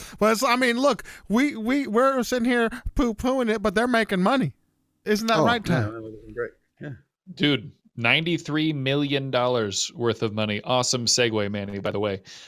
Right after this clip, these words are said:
Speaker 3: Uh,
Speaker 1: Boom.
Speaker 3: our next story is that Apex
Speaker 1: <laughs>
Speaker 3: pulled ninety-three million dollars in their first month, which is pretty freaking incredible for a game that costs zero dollars to play. So,
Speaker 2: Mm-hmm.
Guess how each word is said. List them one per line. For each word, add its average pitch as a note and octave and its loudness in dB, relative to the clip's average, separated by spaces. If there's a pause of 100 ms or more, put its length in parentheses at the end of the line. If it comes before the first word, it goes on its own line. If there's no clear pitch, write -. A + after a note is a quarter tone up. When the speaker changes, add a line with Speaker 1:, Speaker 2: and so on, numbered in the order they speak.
(140)
Speaker 3:
Uh, A2 4
Speaker 1:
Boom. A2+ 0
Speaker 3:
our C3 2
next C3 0
story B2+ 2
is A2+ 0
that A#2 -2
Apex B2 0 (100)
Speaker 1:
<laughs> - -20
Speaker 3:
pulled B2+ 0
ninety-three A#2+ 0
million A#2 0
dollars G#2 2
in G#2 -2
their G2 -2
first G#2 0
month, G2+ -4
which A#2 0
is A2 -2
pretty D3+ -2 (240)
freaking F3 -2
incredible C#3 0
for A2+ 0
a A2 0
game A#2 -4
that G#2+ -8
costs G#2+ -4
zero G#2+ -2
dollars G2 -4
to F#2+ -10
play. - -10 (580)
So, G2 -4
Speaker 2:
Mm-hmm. F#2 -12